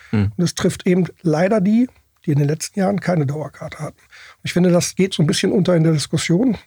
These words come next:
Speaker 2: Ähm, und egal, wie wir es machen,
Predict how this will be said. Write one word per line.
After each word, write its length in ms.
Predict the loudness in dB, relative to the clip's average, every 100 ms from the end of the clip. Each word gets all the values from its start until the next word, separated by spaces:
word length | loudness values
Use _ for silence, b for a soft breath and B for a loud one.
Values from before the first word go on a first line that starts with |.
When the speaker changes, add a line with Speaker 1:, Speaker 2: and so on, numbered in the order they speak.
| -2
Speaker 2:
Ähm, 340 | 2 2 0 b b b _
und 320 | -4 -4 -8 _ -20 B B B B
egal, 320 | 2 4 6
wie 60 | 4
wir 80 | 2
es 100 | 2
machen, 320 | 0 2 0